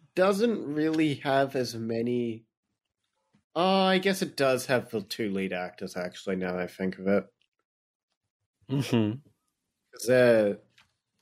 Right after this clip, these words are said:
Speaker 1: 'cause, like, the lead actor is a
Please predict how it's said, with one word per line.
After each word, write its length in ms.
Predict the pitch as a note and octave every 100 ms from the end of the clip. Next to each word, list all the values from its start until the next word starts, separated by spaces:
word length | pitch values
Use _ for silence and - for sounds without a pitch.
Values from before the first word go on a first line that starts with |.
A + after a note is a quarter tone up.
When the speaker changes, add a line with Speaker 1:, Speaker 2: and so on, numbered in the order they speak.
| _ _ _ _ _ _ _ _ _ _ _ _ _ -
Speaker 1:
'cause, 200 | B2 A2
like, 380 | A2+ G#2+ - - _ _ -
the 60 | A#2+
lead 260 | C3 C#3
actor 360 | B2 A#2 A#2 A#2
is 120 |
a 60 | G#2